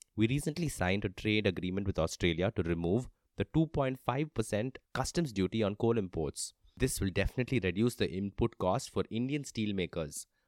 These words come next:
but that may still not be enough. We're trying to reduce import dependency from eighty-five percent to sixty-five percent within the next decade. So we need to do something domestically, and one suggestion comes from Shantanu Rai, a consultant at Niti Aayog.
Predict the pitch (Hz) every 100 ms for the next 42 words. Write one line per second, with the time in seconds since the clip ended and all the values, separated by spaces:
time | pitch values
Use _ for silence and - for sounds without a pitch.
0 | _ 95 90 107 117 147 - _ _ -
1 | 101 - - 139 127 117 113 110 90 78
2 | - - _ - 92 - 107 123 101 92
3 | 110 120 - 90 92 104 117 90 113 143
4 | 143 - 90 - 90 92 120 165 - 104
5 | - - 85 92 98 120 - 165 156 -
6 | 107 120 95 - 87 95 95 98 95 95
7 | 110 - 90 90 90 73 82 _ _ _
8 | _ _ - - 110 135 165 131 123 117
9 | 110 131 104 87 110 - - 78 67 _
10 | _ - 92 95 139 - 92 120 143 110
11 | 95 - 98 - 95 - 95 120 135 120
12 | 80 73 71 _ _ 95 - 104 - 147
13 | 135 92 - 92 98 - 104 80 80 71